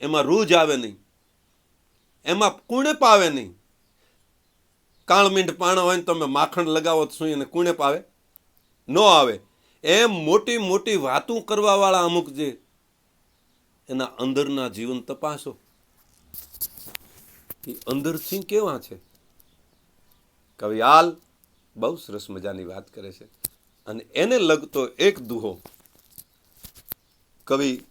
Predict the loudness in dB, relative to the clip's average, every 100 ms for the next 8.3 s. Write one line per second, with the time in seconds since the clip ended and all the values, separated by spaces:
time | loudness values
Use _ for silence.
0 | -20 -20 _ _ _ _ _ -6 -4 -6
1 | -6 -8 -6 -6 -8 _ _ _ _ _
2 | _ _ -18 -10 -4 -4 -4 -12 -12 _
3 | _ _ _ _ _ _ -20 _ -2 4
4 | 4 2 -2 -2 4 6 4 2 0 0
5 | 4 4 2 -2 2 2 2 -4 _ _
6 | _ _ _ _ _ _ -8 -8 -6 -4
7 | -2 0 -2 -4 -4 -4 -6 -6 -6 -6
8 | -8 -8